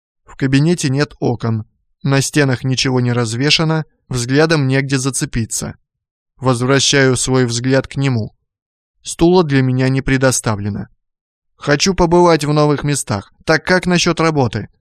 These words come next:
Уточнить же надо свою судьбу. Работа возможна шахтером. Работа не пыльная и заработки хорошие. Но на своем корабле ты не сможешь добывать руду.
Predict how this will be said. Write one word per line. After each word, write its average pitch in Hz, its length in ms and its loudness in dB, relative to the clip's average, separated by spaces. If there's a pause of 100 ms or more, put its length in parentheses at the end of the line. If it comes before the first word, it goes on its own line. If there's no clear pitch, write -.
(520)
Уточнить 135 520 -2
же 123 160 -2
надо 110 240 -2
свою 117 340 -4
судьбу. 113 480 -6 (720)
Работа 147 580 2
возможна 143 680 2
шахтером. 117 760 -2 (280)
Работа 165 500 2
не 170 160 4
пыльная 127 720 0 (220)
и 170 80 2
заработки 135 680 0
хорошие. 127 720 0 (760)
Но 156 220 2
на 170 160 4
своем 156 500 2
корабле 151 520 2
ты 151 160 -2
не 147 160 0
сможешь 135 540 0
добывать 123 460 0
руду. 120 420 0